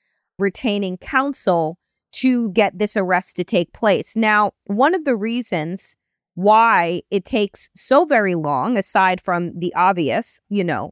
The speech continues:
racism, but one of the reasons why it takes so long is because of the absolutely heinous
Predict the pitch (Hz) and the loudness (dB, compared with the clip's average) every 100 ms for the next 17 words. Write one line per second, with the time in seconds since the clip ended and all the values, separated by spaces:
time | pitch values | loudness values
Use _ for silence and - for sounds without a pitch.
0 | - 175 185 - 151 156 139 196 _ _ | -4 0 0 0 -6 -4 -6 -6 _ _
1 | - 170 233 220 - _ 247 247 311 285 | -8 2 4 4 2 _ 2 2 2 -2
2 | 247 254 233 202 190 202 233 208 - 214 | -4 -4 -4 -4 0 2 4 2 -2 -6
3 | 190 - 202 185 247 294 170 - _ _ | -4 -2 -2 2 2 2 0 -4 _ _
4 | - 277 359 - 285 - 262 311 233 - | -2 2 2 0 -4 2 2 4 0 -2
5 | 233 214 233 208 269 - 277 233 196 190 | -4 -2 0 2 2 0 -4 -2 -2 -2
6 | 226 233 208 190 175 202 311 - | -4 -4 -2 -2 0 -2 -4 -12